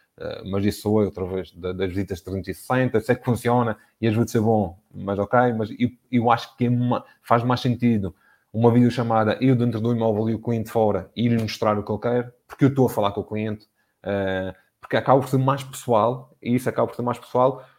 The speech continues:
do que ele estando nos Estados Unidos, ele vê trezentos e sessenta e ele nem sequer me contacta. Então, o que eu estou a querer dizer, ele pode ver lá, o que é que,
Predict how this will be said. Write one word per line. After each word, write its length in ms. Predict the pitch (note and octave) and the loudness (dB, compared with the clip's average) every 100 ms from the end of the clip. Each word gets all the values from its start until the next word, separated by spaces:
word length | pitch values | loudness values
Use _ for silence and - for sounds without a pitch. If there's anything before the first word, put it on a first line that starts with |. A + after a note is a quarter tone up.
| _ | _
do 120 | B2 | -2
que 120 | B2+ | 2
ele 100 | D3+ | 0
estando 280 | C#3+ C3 A#2 | 2 0 0
nos 140 | A#2+ B2 | -2 0
Estados 240 | C#3 C3 | 2 2
Unidos, 480 | D3+ E3 F3 - - _ _ | 0 0 -2 -6 -20 _ _
ele 160 | C#3 | 0
vê 120 | C3+ D3 | 2 0
trezentos 300 | C#3+ C#3+ C#3+ | 0 -2 -2
e 40 | |
sessenta 560 | C#3 E3 F3 F3+ F#3 - | -4 -2 -2 -2 -6 -4
e 120 | D#3+ | 0
ele 80 | F3+ | 2
nem 100 | F3+ | 2
sequer 160 | F3+ | 0
me 60 | E3 | 0
contacta. 520 | E3+ E3+ D3+ C3 C3 - _ _ _ _ | -2 0 -2 -2 -10 -14 _ _ _ _
Então, 340 | G#2 A#2 B2 C#3+ | -4 -2 0 0
o 60 | |
que 60 | D3 | 0
eu 20 | |
estou 120 | C#3+ | -2
a 40 | D3 | -2
querer 100 | B2+ | -2
dizer, 140 | A#2+ | 0
ele 100 | B2 | 0
pode 260 | B2+ D3+ C3+ | 2 2 4
ver 120 | D3 | 2
lá, 360 | C3 G#2+ D#2+ | 4 4 2
o 60 | - | -4
que 100 | - | -6
é 20 | |
que, 100 | - | -8